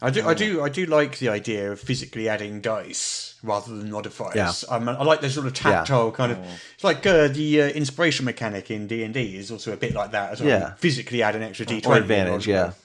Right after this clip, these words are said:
Speaker 3: Yeah.
Speaker 2: Advantage, disadvantage, yeah.
Speaker 3: Yeah.
Speaker 2: And also it makes it more accessible to people with dyscalculia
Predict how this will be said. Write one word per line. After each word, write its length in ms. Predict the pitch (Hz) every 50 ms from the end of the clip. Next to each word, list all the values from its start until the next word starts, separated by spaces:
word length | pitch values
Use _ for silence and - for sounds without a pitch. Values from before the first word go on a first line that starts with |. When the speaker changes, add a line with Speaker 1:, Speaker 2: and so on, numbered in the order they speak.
| _ _ - - _ _ _
Speaker 3:
Yeah. 60 | - 117
Speaker 2:
Advantage, 560 | - - 120 120 117 110 - 123 110 98 -
disadvantage, 720 | - 110 - - 101 101 98 95 98 92 98 98 90 -
yeah. 240 | 98 98 95 95 98 - -
Speaker 3:
Yeah. 240 | 98 95 85 78 - - _ _
Speaker 2:
And 240 | 120 117 117 117 120
also 280 | 131 127 120 - 120
it 100 | 110 -
makes 300 | - 117 110 - - -
it 140 | 110 98 -
more 180 | 110 107 107 98
accessible 440 | - - - - - - 101 98 98
to 200 | - - 104 95
people 300 | - - 95 - - 104
with 100 | 90 -
dyscalculia 640 | - 95 - - 113 113 120 - - - 82 80